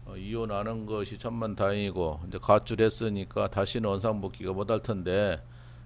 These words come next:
이제 법적으로 이제 이혼이 되겠죠. 예, 그래서 이 사주는 상당히 무시무시한 사주다. 아, 원래는 독신으로 살아야 될 그런 사주로 가졌는데 결혼해가지고 부인이 도망갔다.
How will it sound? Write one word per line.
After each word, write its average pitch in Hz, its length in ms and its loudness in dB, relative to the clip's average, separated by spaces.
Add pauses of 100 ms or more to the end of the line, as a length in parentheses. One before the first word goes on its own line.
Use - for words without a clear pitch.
(180)
이제 90 140 -6
법적으로 123 880 0
이제 113 120 -4
이혼이 107 320 0
되겠죠. 90 840 -4 (680)
예, 87 140 -10
그래서 98 180 -6
이 92 60 -8
사주는 101 760 -2
상당히 110 380 -6
무시무시한 104 600 -2
사주다. 87 680 -2 (680)
아, 92 120 -10
원래는 101 420 -2
독신으로 110 520 0
살아야 107 280 4
될 92 140 -4
그런 101 220 -4
사주로 95 340 -2
가졌는데 90 440 -4
결혼해가지고 101 880 0
부인이 107 320 0
도망갔다. 87 760 -2